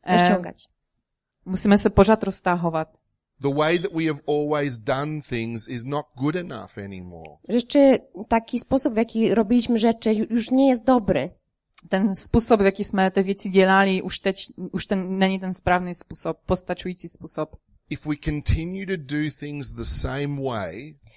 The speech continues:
Speaker 2: Jeśli będziemy dalej robić rzeczy w ten sam sposób,
Speaker 1: Pokud budeme pokračovat děla-, dělat věci stejným způsobem,
Speaker 3: we will end up being irrelevant.
Speaker 2: skończymy na byciu takim nieadekwatnym.
Speaker 1: skončíme na tom, že jsme nepodstatní.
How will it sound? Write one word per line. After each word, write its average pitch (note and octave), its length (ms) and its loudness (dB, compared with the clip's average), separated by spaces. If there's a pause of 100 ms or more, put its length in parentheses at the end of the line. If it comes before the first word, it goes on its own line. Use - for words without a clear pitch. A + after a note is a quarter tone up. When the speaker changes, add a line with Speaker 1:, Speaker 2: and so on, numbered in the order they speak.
(160)
Speaker 2:
Jeśli - 220 -6
będziemy A#3 400 2
dalej B3+ 280 4
robić G#3+ 240 2
rzeczy A3+ 240 -2
w - 40 -20
ten A3 160 -4
sam C4+ 220 0
sposób, - 480 -6 (200)
Speaker 1:
Pokud G3+ 240 6
budeme G#3 240 8
pokračovat G#3+ 640 4
děla-, F#3 460 2
dělat F#3 360 4
věci F3+ 320 -2
stejným F#3 420 -4
způsobem, F#3 800 -4
Speaker 3:
we C3 80 -4
will C3 180 0
end C3+ 220 -2
up C3 100 -4 (120)
being B2 260 -4
irrelevant. G#2 680 -6 (460)
Speaker 2:
skończymy B3+ 800 0 (140)
na B3 120 0
byciu G#3 440 -2
takim G#3 380 -8 (540)
nieadekwatnym. A3 1300 -4
Speaker 1:
skončíme G#3 580 2
na G3 140 2
tom, F#3+ 200 0
že F#3 140 0
jsme F#3 180 -4
nepodstatní. E3+ 760 -4